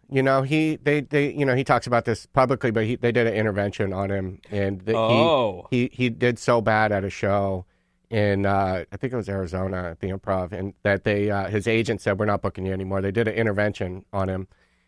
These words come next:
Speaker 1: and he, they, the interventions, they all told, they told him they're gonna interview him. Uh, they were, he was gonna interview the Wu-Tang Clan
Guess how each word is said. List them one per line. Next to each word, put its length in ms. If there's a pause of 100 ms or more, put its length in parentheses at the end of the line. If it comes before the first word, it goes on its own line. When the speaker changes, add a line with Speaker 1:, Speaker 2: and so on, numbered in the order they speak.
(160)
Speaker 1:
and 260
he, 540
they, 220
the 200
interventions, 600
they 160
all 200
told, 360
they 80
told 200
him 60
they're 140
gonna 160
interview 500
him. 380
Uh, 360
they 120
were, 80
he 160
was 80
gonna 160
interview 320
the 80
Wu-Tang 400
Clan 340